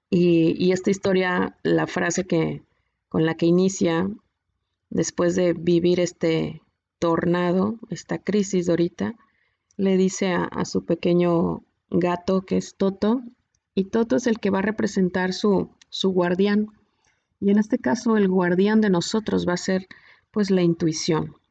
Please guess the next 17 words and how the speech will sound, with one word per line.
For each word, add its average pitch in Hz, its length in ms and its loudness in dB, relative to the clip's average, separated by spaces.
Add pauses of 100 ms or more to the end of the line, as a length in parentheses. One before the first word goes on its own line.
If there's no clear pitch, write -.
(1120)
Y 202 80 -2
entonces 208 400 2
le 202 160 2
dice 190 300 2
a 180 80 -2
Toto, 175 580 -2 (280)
su - 280 -8
gato, 170 440 -4 (840)
"Me 185 160 0
parece 185 320 -2
que 196 140 2
ya 180 120 2
no 190 80 4
estamos 196 420 0
en 175 120 0
Kansas". - 640 -4 (960)
Ujú. 190 440 -2